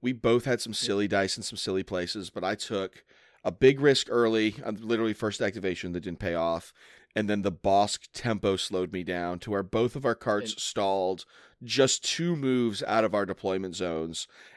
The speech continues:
Speaker 1: And then Boss or Boba got the bounty and, and got away. Uh, so Roman played a, a great game. It was a, it was a bloodbath. It was a ton of fun.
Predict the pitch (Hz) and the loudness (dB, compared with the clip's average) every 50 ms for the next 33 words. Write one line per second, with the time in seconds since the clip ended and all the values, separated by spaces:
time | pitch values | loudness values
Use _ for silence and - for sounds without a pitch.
0 | _ _ 104 107 104 101 101 101 98 87 - _ _ _ - 101 98 95 92 98 | _ _ -2 -2 0 0 0 0 -2 -4 -10 _ _ _ 2 4 4 4 4 2
1 | - 107 101 95 90 - 104 101 92 98 95 98 95 - 98 76 90 87 90 87 | 0 0 0 0 2 2 2 2 2 2 0 0 0 0 -2 -2 0 0 0 -2
2 | 85 80 65 69 67 - - 85 80 73 87 76 71 73 69 62 60 62 62 71 | -4 -6 -8 -8 -10 -10 -10 -10 -8 -6 -6 -6 -6 -6 -6 -6 -6 -6 -6 -8
3 | 95 - - - - 67 69 - - - 98 104 143 160 170 165 127 143 139 127 | -10 -14 -14 -12 -10 -10 -10 -10 -8 -6 2 4 6 6 6 6 4 4 4 6
4 | 120 113 107 - - - - - - 113 98 110 98 90 107 123 120 - 107 107 | 6 4 0 -4 -10 -20 -18 -10 -10 -8 -8 -8 -8 0 2 2 2 2 0 0
5 | 113 104 101 98 101 95 92 98 - 104 90 98 95 85 92 85 - - 110 98 | 0 0 2 2 0 -2 -4 -4 -4 -4 -2 -2 -2 -2 -2 -2 -2 -2 -4 -4
6 | 87 85 80 69 110 113 117 101 104 113 113 104 - 90 98 87 90 - - - | -4 -4 -6 -2 0 0 0 2 2 2 2 2 0 -6 -8 -8 -8 -10 -8 -8
7 | 104 107 110 98 - - 95 95 92 92 95 90 | -6 -6 -6 -6 -6 -6 -6 -4 -4 -6 -8 -10